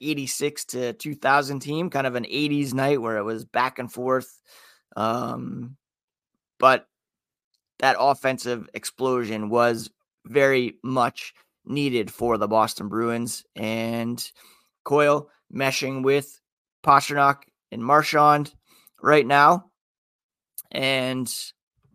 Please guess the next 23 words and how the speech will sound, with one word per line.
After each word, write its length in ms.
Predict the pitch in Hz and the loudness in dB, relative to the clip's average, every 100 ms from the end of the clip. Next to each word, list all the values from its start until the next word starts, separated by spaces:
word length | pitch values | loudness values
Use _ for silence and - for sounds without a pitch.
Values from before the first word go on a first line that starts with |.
| _ | _
Brad 160 | 135 143 | 0 2
Marchand, 520 | 143 139 143 135 131 | 4 2 2 0 -2
the 40 | |
captain, 440 | - 127 127 - 127 | -2 0 0 0 -2
afterwards 560 | 104 120 - 117 117 | 0 0 -2 -4 -4
said, 260 | - 120 107 | -4 -2 -2
"We 80 | 135 | -2
knew 380 | 139 156 190 208 - - _ _ _ | 6 8 8 6 -10 -20 _ _ _
this 160 | 165 170 | -2 0
was 160 | 165 | 0
how 200 | 170 165 | 4 6
they 120 | 156 151 | 6 6
were 100 | 147 | 4
going 220 | 156 151 | 4 4
to 80 | 143 | 4
win 420 | 156 151 131 - _ _ _ _ _ _ - | 2 2 -2 -8 _ _ _ _ _ _ -2
this 260 | 143 135 | -2 -2
year." 240 | 143 113 - _ _ _ _ _ _ - | -4 -6 -8 _ _ _ _ _ _ -16
And 100 | 117 | -14
a 40 | |
complete 640 | 110 - 131 - 170 202 208 _ _ _ _ _ _ _ _ _ _ _ _ _ - | -14 -14 -14 -6 -6 -6 -14 _ _ _ _ _ _ _ _ _ _ _ _ _ -16
team 440 | - 185 170 165 - | -6 -4 -2 -4 -6
effort. 340 | 147 - 104 | -8 -8 -14